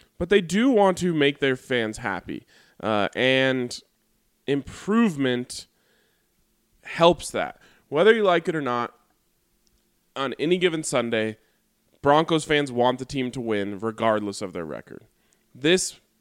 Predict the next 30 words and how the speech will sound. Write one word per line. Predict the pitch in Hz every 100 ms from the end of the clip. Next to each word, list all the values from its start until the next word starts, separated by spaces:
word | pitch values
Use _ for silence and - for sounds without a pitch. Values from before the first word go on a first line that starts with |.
| -
makes | 113 135 147
them | - 185
better. | 160 107 82 123 _ _ _ _ _
It | - 131
does. | 160 113 - -
It | 123
make | 135 175 - 131
the, | 139
the | - 135
Broncos | 139 160 190 196 185
just | - 170
got | - 147 110
better | 123 135 98 95 104 _ _ _ _ _
for | - 151 143
the |
cost | 135 - 139 139 -
of | 131
a |
fourth | 123 123 117 117
round | 95 92
pick. | - - _ _ _ _ _ -
And | 127
I | 127
think | 143 185
for | - - - 143 135
that, | 123 135 104 - _ _
that's | 139 139 -
what | 135
they're | 113 107
doing. | 92 76 60